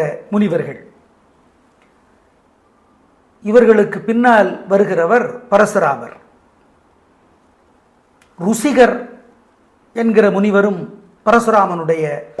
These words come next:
முன்னோர்கள் வழிவந்தவர்கள். ஆகவே ஜமதக்னி, ருசிகர், ஊர்வர், சியவனர், பிருகு போன்றோரெல்லாம் முன்னோர்களாக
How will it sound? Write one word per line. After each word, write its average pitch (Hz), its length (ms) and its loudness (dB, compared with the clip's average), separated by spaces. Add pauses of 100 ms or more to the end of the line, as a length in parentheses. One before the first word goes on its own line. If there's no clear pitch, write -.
(260)
முன்னோர்கள் 214 580 2 (240)
வழிவந்தவர்கள். 160 720 -2 (1200)
ஆகவே 220 380 0 (420)
ஜமதக்னி, 175 580 -2 (100)
ருசிகர், 196 440 -4 (200)
ஊர்வர், 196 360 -2 (100)
சியவனர், 190 520 -4 (520)
பிருகு 240 340 2 (220)
போன்றோரெல்லாம் 190 760 0 (800)
முன்னோர்களாக 208 720 2